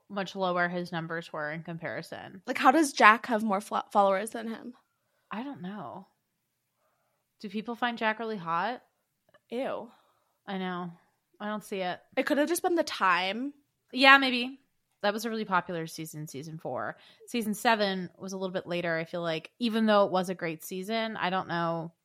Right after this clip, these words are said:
Speaker 1: how much momentum they had.
Speaker 2: It could have been just out of, like, the, uh,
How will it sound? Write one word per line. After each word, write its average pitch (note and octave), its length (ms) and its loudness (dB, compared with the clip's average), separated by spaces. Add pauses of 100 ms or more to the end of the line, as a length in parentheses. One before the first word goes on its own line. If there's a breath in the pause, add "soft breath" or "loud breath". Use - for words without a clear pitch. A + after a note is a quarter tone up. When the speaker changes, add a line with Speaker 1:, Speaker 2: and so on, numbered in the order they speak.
(100)
Speaker 1:
how G#3 80 -6
much F#3 220 -4
momentum E3 440 -4
they D3 100 -8
had. C#3 220 -8
Speaker 2:
It B3+ 80 -2
could C#4+ 120 2
have D#4 120 4
been D4+ 220 6
just A#3+ 240 0
out G3 240 6
of, F#3 120 -2
like, F#3+ 260 -2 (100)
the, F#3 320 0
uh, E3+ 140 2